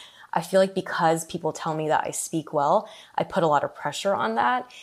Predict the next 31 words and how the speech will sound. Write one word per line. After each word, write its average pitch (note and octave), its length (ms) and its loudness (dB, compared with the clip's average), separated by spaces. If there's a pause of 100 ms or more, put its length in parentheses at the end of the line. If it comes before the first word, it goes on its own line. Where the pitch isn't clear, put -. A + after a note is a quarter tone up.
(120)
And E3 180 0
so D#3+ 420 4
even F#3 280 2
in E3+ 100 2
public - 320 -2
speaking F#3+ 380 -2
events, D3 580 0
like, E3+ 220 0
you F3+ 100 0
know, D#3+ 100 4
at D#3 120 4
the E3 100 4
recent, D#3+ 280 -2
like, D3+ 120 -2
Off D3+ 180 2
the - 60 -6
Mic D3+ 460 0
event, C#3+ 340 -2
I E3+ 120 2
really D#3+ 360 2
did D3 320 0
blank - 240 -4
out. - 320 2
I - 200 2
lost E3+ 360 4
my F3 80 2
train E3 240 -4
of - 80 -6
thought, A#3 480 4
and, D#3+ 140 0
like, A#2 260 -4